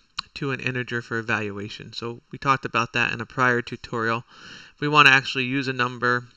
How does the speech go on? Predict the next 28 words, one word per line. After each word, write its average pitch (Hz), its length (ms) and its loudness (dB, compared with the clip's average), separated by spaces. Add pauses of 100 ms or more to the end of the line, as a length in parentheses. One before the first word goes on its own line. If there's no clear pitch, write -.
(140)
from 120 160 -6
a - 20 -6
user 123 340 -6
input, 147 540 -2
we 131 80 -6
wanna 123 220 -2
make 120 160 -6
sure 117 180 -6
we 117 80 -8
convert 113 420 -8
it - 140 -8
over. 104 300 -8
So 110 320 -4 (440)
I'm 139 140 -2
gonna 139 160 -2
say 120 460 0
converted 131 680 0 (1120)
user 117 520 -6 (260)
number, 117 540 -4 (1300)
and 127 200 -2
we're 120 140 -4
gonna 123 180 -2
basically 120 640 -4
say 113 500 0 (760)
equals 117 640 -8 (2250)
A 147 140 0
S 131 280 -2
dot 117 280 2